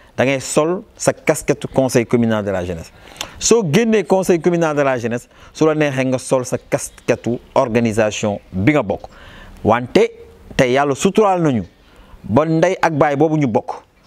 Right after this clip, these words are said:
Ba ku nekk boo ñëwee sa casquette da nga koy simmi teg ko fay. Yàlla def nañu ba tey jii am nañu un bon bilan. Bu fi yemoon sax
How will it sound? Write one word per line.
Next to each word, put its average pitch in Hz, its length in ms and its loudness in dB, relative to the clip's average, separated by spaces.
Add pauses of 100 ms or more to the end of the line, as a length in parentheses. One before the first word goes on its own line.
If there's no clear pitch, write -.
(120)
Ba 135 80 4
ku 185 140 2
nekk 185 280 -2
boo 175 180 2
ñëwee 175 200 2
sa 175 120 -2
casquette 165 380 -2
da 143 60 0
nga 151 60 -2
koy 160 140 2
simmi 151 240 0
teg 143 140 -2
ko - 80 -8
fay. 131 240 -2 (240)
Yàlla 127 360 0
def 117 260 -4
nañu 127 200 -2
ba 117 80 0
tey 120 220 0
jii 113 340 -4 (260)
am 120 180 0
nañu 117 280 2
un 110 160 0
bon 107 300 -2
bilan. 123 520 -2 (480)
Bu 104 100 0
fi 131 140 2
yemoon 110 240 0
sax 104 180 -4